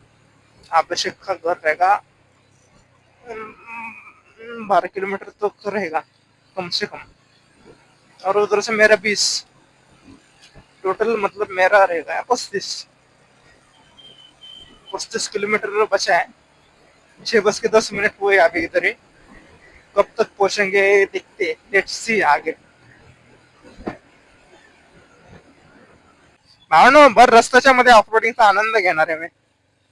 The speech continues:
हे बघा, रिझन एकच आहे आपलं, रेग्युलर ट्रॅफिक. ट्रॅफिक शिवाय दुसरं आपण, अं, काय जीवनामध्ये अर्थच नाही. फक्त ट्रॅफिक पाहिजे ना आपल्या जीवनामध्ये. त्यामुळं ट्रॅफिकचा आनंद घे जरा, ऑफरोडिंगची मजा पण घेत,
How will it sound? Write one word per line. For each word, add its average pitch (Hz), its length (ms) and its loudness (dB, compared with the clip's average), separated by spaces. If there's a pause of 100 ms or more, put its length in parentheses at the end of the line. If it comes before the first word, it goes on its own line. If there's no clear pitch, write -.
(140)
हे 208 60 0
बघा, 196 140 2 (1300)
रिझन 247 300 2
एकच 247 260 4
आहे 180 40 2
आपलं, 190 280 2
रेग्युलर 190 480 0
ट्रॅफिक. 175 380 -8 (880)
ट्रॅफिक 214 280 -4
शिवाय 240 200 4
दुसरं 220 280 -4
आपण, 190 280 -2
अं, 170 580 -16
काय 220 460 -2
जीवनामध्ये 190 420 0
अर्थच 160 380 0
नाही. 160 220 -14 (680)
फक्त - 180 -8
ट्रॅफिक 185 360 0 (120)
पाहिजे 165 200 2
ना 175 100 -4
आपल्या 170 200 -8
जीवनामध्ये. 170 500 -10 (1120)
त्यामुळं 247 300 -6
ट्रॅफिकचा 202 580 -6
आनंद 208 260 0
घे 202 140 2
जरा, 180 200 0
ऑफरोडिंगची 190 500 -4
मजा 190 200 -6
पण 202 180 -12
घेत, 190 140 -12